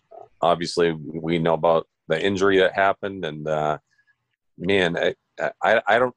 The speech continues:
I don't know that he can bounce back and immediately be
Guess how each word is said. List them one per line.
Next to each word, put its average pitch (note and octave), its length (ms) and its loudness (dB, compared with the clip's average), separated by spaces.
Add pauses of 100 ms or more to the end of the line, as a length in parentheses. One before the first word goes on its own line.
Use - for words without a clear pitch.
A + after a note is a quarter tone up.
(120)
I A2+ 80 0
don't B2+ 160 -2
know B2 220 2
that B2+ 200 0 (300)
he C3 140 -14
can G#2 180 -6
bounce A2 460 0
back B2+ 380 4
and F#2+ 140 -14
immediately G#2 600 -6
be G#2+ 360 -4